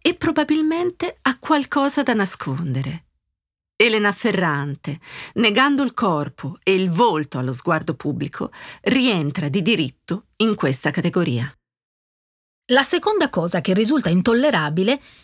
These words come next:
Speaker 2: e l'idea che la scrittrice stia mentendo nella sua biografia. Un'accusa un po' buffa se si considera che il mestiere di chi fa letteratura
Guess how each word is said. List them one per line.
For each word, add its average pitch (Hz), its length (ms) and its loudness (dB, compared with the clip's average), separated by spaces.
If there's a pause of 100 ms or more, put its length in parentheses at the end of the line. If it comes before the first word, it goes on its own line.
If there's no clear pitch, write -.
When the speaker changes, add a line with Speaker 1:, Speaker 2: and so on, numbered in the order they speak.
(180)
Speaker 2:
e 381 160 2
l'idea 180 340 0
che 247 120 0
la 262 120 2
scrittrice 202 680 -2
stia - 360 0
mentendo 226 960 2
nella 175 240 2
sua 160 240 0
biografia. 170 640 2 (360)
Un'accusa 269 580 2
un 214 140 0
po' 220 140 0
buffa 202 480 0
se - 160 -2
si 175 140 -2
considera 180 560 0
che - 140 -2
il 170 100 4
mestiere 180 480 2
di 160 100 -6
chi 175 120 -4
fa - 180 0
letteratura 175 680 0